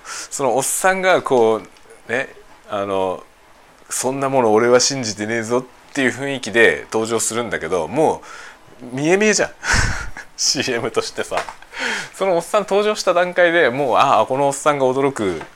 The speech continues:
ね、驚くぐらいうまいんだよっていうシーエムだなって分かっ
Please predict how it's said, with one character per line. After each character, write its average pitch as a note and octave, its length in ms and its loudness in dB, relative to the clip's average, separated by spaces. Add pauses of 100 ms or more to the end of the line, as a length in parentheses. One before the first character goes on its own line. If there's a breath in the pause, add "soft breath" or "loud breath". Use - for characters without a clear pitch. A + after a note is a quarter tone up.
ね、 D3+ 200 -4 (920 loud breath)
驚 C3+ 300 2
く A#2 200 -2
ぐ A#2+ 100 2
ら C#3+ 120 6
い B2+ 240 0
う F#2 120 -10
ま A#2 120 4
い A#2 80 -2
ん G#2+ 60 -10
だ F#2 60 -2
よ F#2 80 2
っ - 40 -6
て - 180 -10
い - 20 -6
う - 20 -6
シ - 140 -4
ー G2 60 -2
エ G2+ 40 -2
ム G2+ 60 -8
だ G2+ 100 0
な B2+ 60 2
っ C3 60 -10
て - 120 -10
分 E2+ 100 -2
か A#2 100 2
っ - 40 -2